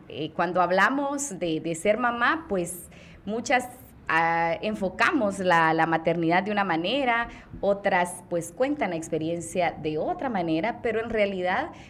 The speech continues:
pues, hay algo que nos une y que nos hace que, que cada experiencia sea especial, de que, pues, si nos preguntan, pues, estamos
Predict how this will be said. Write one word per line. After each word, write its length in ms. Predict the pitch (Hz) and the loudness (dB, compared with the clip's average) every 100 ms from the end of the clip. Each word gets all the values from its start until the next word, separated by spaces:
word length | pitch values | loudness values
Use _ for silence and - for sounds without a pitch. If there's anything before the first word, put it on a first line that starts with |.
| - | -10
pues, 220 | 170 175 | -6 -4
hay 140 | 240 262 | 0 2
algo 220 | 262 254 | 2 0
que 120 | 254 | -2
nos 260 | 170 165 - | -2 -4 -4
une 260 | 254 320 294 | 2 4 2
y 100 | - | 0
que 160 | 190 | -2
nos 240 | 165 160 - | 0 0 0
hace 520 | 190 208 233 214 202 | 0 0 -2 -2 -2
que, 200 | - 147 | -6 -6
que 180 | - 151 | -6 -6
cada 260 | 170 180 190 | -2 0 -2
experiencia 600 | 190 185 175 185 196 190 | -2 -2 -2 -2 -4 -2
sea 180 | 196 196 | 0 -2
especial, 560 | 208 180 - 240 381 | -2 -6 -4 -2 -2
de 120 | 220 | -4
que, 180 | - 147 - - - | -4 -6 -8 -18 -8
pues, 160 | 185 | -6
si 80 | 185 | -4
nos 200 | 190 185 | -4 -4
preguntan, 720 | - 175 196 403 392 233 165 - - - - | -2 0 0 -2 -2 -4 -4 -10 -18 -20 -6
pues, 320 | 165 160 - | -4 -4 -4
estamos 840 | 165 165 180 190 202 202 202 - | -4 -2 -2 0 -2 -2 -6 -12